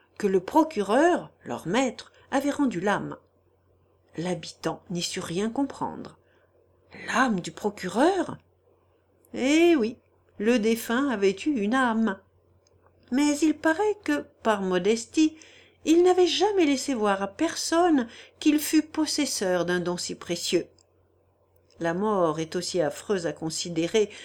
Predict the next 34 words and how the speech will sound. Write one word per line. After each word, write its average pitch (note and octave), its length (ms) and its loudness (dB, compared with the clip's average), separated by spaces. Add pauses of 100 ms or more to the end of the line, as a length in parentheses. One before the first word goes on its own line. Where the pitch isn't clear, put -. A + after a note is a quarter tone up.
(140)
dans F#3 260 0
un F3+ 160 0
homme F3+ 320 0
de C#3+ 200 -4 (140)
peu B3 220 2 (100)
que E3+ 100 -2
dans F3 200 -2
le C3 120 -6
plus G3+ 200 -8
grand - 320 -10
homme. D#3 220 -2 (760)
Ce - 160 -10
pauvre F#3 540 0
diable F3 400 0
de D#3 100 -4
procureur, G#3 840 0 (360)
qui, F#3+ 320 -2 (100)
peu A3+ 140 4
de F#3+ 160 0
temps E4 300 4
avant E3+ 260 0
l'accident, D#3+ 640 -2 (360)
allait, G#3 580 0
venait, F#3+ 680 -2
se F#3+ 200 -6
dandinait, F#3 840 -2 (220)
faisait G3+ 360 2
sa F#3+ 160 -2
partie F#3 400 -6
de F#3 140 -2
whist, C#4 580 0 (300)
signait F#3+ 440 0
des F#3 100 0
papiers C#4+ 720 -2